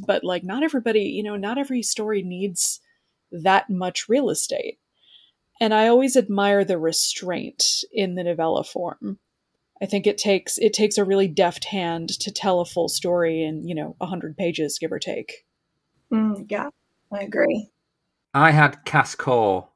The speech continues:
Speaker 3: and Catherine Valente on the show to talk about their respective novellas, uh, Nothing But Black and Teeth and Company with Apples. And I think Company with Apples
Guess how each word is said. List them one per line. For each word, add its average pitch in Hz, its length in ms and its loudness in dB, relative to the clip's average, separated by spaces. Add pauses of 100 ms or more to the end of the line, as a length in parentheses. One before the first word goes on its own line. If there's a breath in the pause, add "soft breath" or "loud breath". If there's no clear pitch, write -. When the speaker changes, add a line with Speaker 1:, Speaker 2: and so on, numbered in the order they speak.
(140)
Speaker 3:
and 98 600 -2
Catherine 101 520 0
Valente 101 680 -2
on 95 160 -8
the 98 80 -6
show 95 440 -8
to - 100 -20
talk 98 200 -6
about 98 160 -6
their 98 160 -2
respective 98 520 -8
novellas, 87 640 -10 (440 soft breath)
uh, 92 160 -2
Nothing 98 320 -8
But 98 140 -4
Black 98 220 -2
and 95 120 -8
Teeth 98 260 -6
and 101 200 -10
Company 95 340 -12
with 95 140 -6
Apples. 98 600 -10 (480 soft breath)
And 113 140 -4
I 113 120 -4
think - 460 -4 (640)
Company 156 400 2
with 151 140 6
Apples - 720 0